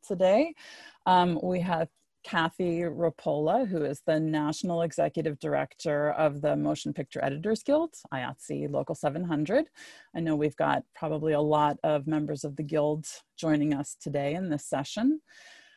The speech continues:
We've got David Woods, post producer extraordinaire.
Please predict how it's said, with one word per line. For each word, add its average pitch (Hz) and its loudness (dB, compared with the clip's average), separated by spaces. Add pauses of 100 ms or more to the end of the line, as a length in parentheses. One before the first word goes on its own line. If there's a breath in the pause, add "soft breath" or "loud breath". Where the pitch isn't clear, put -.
(180 loud breath)
We've 175 2
got 156 4
David 160 2
Woods, 175 2 (180 loud breath)
post - 2
producer 165 -2
extraordinaire. 151 2